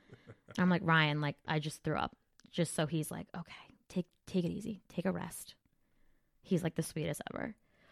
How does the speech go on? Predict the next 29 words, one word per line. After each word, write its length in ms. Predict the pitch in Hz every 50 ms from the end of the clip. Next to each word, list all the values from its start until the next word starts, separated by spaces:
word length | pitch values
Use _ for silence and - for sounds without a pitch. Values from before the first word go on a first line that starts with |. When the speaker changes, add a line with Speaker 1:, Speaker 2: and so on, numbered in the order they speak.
| - _ -
Speaker 2:
But 100 | 226 220
I 100 | 214 208
did, 140 | 220 254 196
I, 80 | 214
so 220 | 208 - 226 214 196
on 180 | 190 190 196
Tuesday, 400 | 185 - - 240 233 196 202 190
I 100 | 180 175
woke 240 | 170 170 180 190 -
up, 180 | 202 190 - - - - - - - - - - - -
like, 180 | - 165 170 -
I 60 | 185
woke 200 | 190 208 214 226
up 60 | 214
at 100 | 233 214
six 200 | - 226 196 180
A 60 | 208
M. 180 | 190 185 180 175
I 80 | 180 175
got 240 | 180 175 185 -
sick. 320 | - - 190 175 170 - -
I, 140 | - 170 170 -
you 100 | - 185
know, 80 | 165 156
I 80 | 151
called 320 | 156 - - 202 180 185 180
out 100 | 175 180
of 60 | 175
work. 380 | 160 160 151 147 151 - -